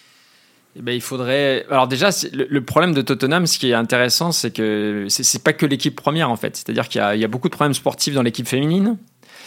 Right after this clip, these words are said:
Euh, la, la réserve va être reléguée aussi.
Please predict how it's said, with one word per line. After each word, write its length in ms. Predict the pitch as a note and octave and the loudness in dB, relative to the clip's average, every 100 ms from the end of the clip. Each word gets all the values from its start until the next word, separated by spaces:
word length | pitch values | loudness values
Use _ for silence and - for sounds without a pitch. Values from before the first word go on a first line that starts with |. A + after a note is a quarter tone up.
| - - | -20 -10
Euh, 360 | A2 A2+ A2 A2+ | -2 2 2 2
la, 120 | A2+ | 0
la 120 | A#2+ | 0
réserve 480 | A2+ C#3 C3 D3+ C3+ | 2 4 4 4 4
va 140 | A#2 A#2+ | 0 0
être 200 | A#2 C#3+ | 0 0
reléguée 320 | C#3+ D3+ F#3+ | 0 2 2
aussi. 380 | F3+ - F#3 | 2 0 -2